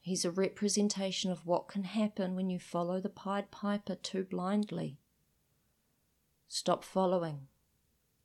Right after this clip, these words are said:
and think. Because we cannot keep coercing this society into believing that these people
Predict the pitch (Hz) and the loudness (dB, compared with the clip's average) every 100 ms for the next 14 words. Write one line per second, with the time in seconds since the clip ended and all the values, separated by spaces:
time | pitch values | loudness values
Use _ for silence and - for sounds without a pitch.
0 | - 175 - 202 180 151 - - _ _ | -6 -6 -4 -2 -2 -2 -14 -20 _ _
1 | _ _ _ _ _ _ _ _ _ 196 | _ _ _ _ _ _ _ _ _ -6
2 | 190 185 196 190 208 202 214 - 226 - | 0 0 0 0 4 4 4 2 -2 -2
3 | - 196 190 196 202 - 202 196 202 208 | -6 -4 0 2 2 2 0 -2 -4 -8
4 | _ _ _ 180 175 - 185 - 175 180 | _ _ _ -2 0 0 2 2 2 0
5 | 175 - 160 170 - - 196 - 190 190 | 0 -4 -6 -8 -6 -2 0 0 0 0
6 | 180 190 196 170 175 214 - _ - - | 2 2 2 -2 -2 -4 -8 _ -20 -2
7 | 185 - 185 190 - 196 185 - 180 180 | -2 0 0 0 -2 -4 -4 -2 -4 -4